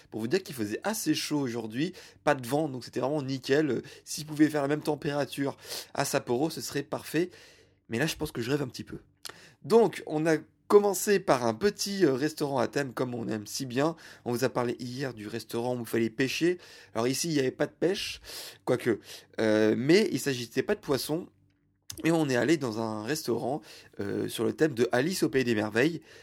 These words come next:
Ce n'est pas un restaurant officiel Disney Alice au Pays des Merveilles, mais en tout cas, c'est, euh, inspiré de, de ce, de ce conte-là, en tout cas.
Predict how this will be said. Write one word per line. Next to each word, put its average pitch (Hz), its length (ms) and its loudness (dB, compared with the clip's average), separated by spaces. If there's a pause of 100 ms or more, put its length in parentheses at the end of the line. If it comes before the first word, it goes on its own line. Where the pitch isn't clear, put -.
Ce - 120 -8
n'est 117 140 2
pas 143 220 2 (140)
un 107 220 -6
restaurant 139 560 -2
officiel 151 720 -2
Disney 139 520 -6
Alice 110 260 -6
au 104 40 -4
Pays 107 140 -2
des 107 100 -2
Merveilles, 110 400 -2 (380)
mais 127 120 0
en 127 80 0
tout 127 120 -14
cas, 147 140 0
c'est, 135 400 -2
euh, 104 240 2
inspiré 120 540 -2
de, 104 280 -2
de 104 140 -4
ce, 107 140 -6
de 104 460 -4
ce - 120 -12
conte-là, 156 520 -2
en 139 60 -6
tout 107 140 -12
cas. 131 220 -2